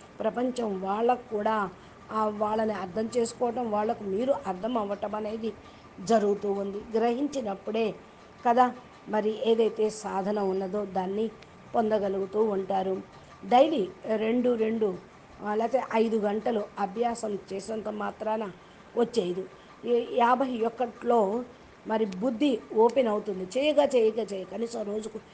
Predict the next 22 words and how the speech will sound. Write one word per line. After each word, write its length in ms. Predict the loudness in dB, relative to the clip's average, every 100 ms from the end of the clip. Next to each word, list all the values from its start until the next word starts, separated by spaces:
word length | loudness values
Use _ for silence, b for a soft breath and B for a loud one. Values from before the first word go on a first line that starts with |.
| B B -2
రెండు 220 | 2 6
గంటలు, 360 | 4 4 -2 -4 -4
ఐదు 180 | -2 0
గంటలు 460 | -2 -2 -2 -4 -2
అభ్యాసం 480 | -4 0 -2 0 -2
చేయండి. 600 | -2 -2 0 0 0 -2 B B B B -2
ఇరవై 240 | 2 6
ఐదు 240 | 6 6 4
నుంచి 300 | 0 0 -2
బిగిన్ 460 | 0 0 2 2
చేసి 400 | 0 0 0 -2 -2 B B -2
యాభై 420 | 4 8 10 8
ఒక్క 200 | 6 0
సంవత్సరంలో 760 | -4 -4 -4 -4 -4 -4 -2 -2
మీ 200 | -2 -4
బుద్ధి 400 | -2 -2 0 -2 -4 B B -2
ఓపెన్ 320 | 4 4 4 0
అవుతూ 320 | -2 0 2
ఉంటుంది. 520 | 2 -2 -4 -2 0
మీ 180 | 0 -4
శ్రమ 400 | -4 -4 -2 -4
ఫలితము 680 | -6 -6 -6 -4 -2 -2